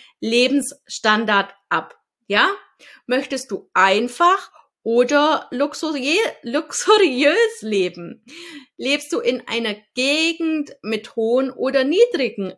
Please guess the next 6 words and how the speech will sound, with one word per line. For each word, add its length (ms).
Lebenshaltungskosten? 1500
Und 160
das 180
Konzept 680
ist 240
unabhängig 840